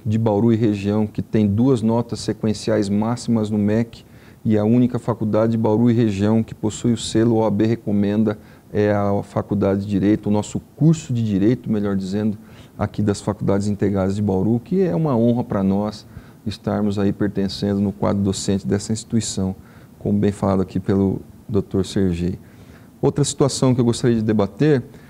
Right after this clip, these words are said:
é de te perguntar, na realidade, como você vê a influência da, de um,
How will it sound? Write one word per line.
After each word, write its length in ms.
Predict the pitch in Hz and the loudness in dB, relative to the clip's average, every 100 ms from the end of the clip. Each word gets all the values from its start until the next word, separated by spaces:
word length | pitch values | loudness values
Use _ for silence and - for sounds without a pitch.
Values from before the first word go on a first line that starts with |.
| - - | -10 -4
é 280 | - 107 | 0 2
de 140 | 107 107 | 0 -2
te 160 | - | -6
perguntar, 720 | - 180 170 143 110 127 120 | 0 2 4 2 2 2 2
na 100 | 107 | 2
realidade, 600 | 107 110 98 101 95 92 - - - - - | 2 2 2 2 0 -2 -8 -18 -20 -20 -10
como 200 | - 156 | 0 2
você 360 | 156 165 - 151 | 4 4 4 2
vê 400 | 107 127 131 92 - - | 4 4 4 2 -4 -2
a 100 | 113 | 2
influência 960 | 131 - 123 113 123 139 - - 95 92 - - - _ | 2 2 2 4 4 4 2 2 0 -2 -12 -20 -20 _
da, 640 | 101 104 101 98 92 - - _ | 0 2 2 2 0 -2 -6 _
de 200 | 120 110 | 0 4
um, 180 | 151 | 4